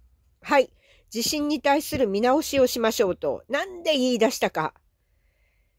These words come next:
なんと、増えてるんですよ、日本で。揺れが。しかも大きいのがです。どういうことかと申しますとね、この記事によりますと、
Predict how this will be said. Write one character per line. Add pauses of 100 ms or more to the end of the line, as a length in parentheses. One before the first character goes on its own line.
(420)
な
ん
と、 (1800)
増
え
て
る
ん
で
す
よ、
日
本
で。 (720)
揺
れ
が。 (840)
し
か
も
大
き
い
の
が
で
す。 (2500)
ど
う
い
う
こ
と
か
と
申
し
ま
す
と
ね、
こ
の
記
事
に
よ
り
ま
す
と、